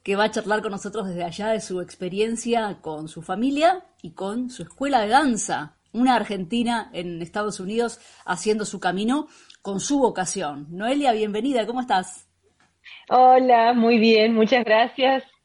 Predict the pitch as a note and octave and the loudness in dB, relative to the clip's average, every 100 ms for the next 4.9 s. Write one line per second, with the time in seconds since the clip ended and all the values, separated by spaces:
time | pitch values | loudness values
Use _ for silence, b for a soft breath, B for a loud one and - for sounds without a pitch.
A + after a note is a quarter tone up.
0 | - G3 G3+ G3 F#3+ F#3+ - - G3 A#3 | -6 -2 0 0 0 0 -2 -2 -2 -2
1 | _ _ _ _ b b b b G3 G3 | _ _ _ _ b b b b -6 -2
2 | G3+ G3+ C#4+ C#4 A3+ G#3+ G3 D4 D4+ B3+ | -2 2 2 2 0 -2 -2 0 0 0
3 | G#3 F#3 F3+ F#3+ F3+ F3+ E3+ E3+ - G3+ | -4 0 0 0 -4 -2 -2 -4 -6 -4
4 | G#3 D4 F4 B3+ G3 G3 G3+ A3+ D#4 | -4 -4 -4 -2 -2 -2 -4 -4 -6